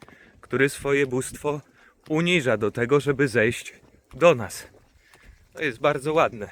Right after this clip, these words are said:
No i w sumie wtedy, kiedy jest uniżony, to też ma nadstawione plecy. Tak by, tak jakby to on miał przyjmować za chwilę jakieś razy.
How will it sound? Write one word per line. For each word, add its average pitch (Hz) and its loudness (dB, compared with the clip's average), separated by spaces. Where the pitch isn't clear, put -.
No 143 -2
i 247 -2
w - -20
sumie 170 0
wtedy, 151 0
kiedy 143 -2
jest 135 0
uniżony, 139 0
to 147 -2
też 139 -2
ma 151 -4
nadstawione 147 -2
plecy. - 0
Tak 113 -6
by, 147 -4
tak 139 4
jakby 139 4
to 147 0
on 165 -4
miał 117 -2
przyjmować 113 -4
za 120 4
chwilę 127 2
jakieś 120 2
razy. 120 2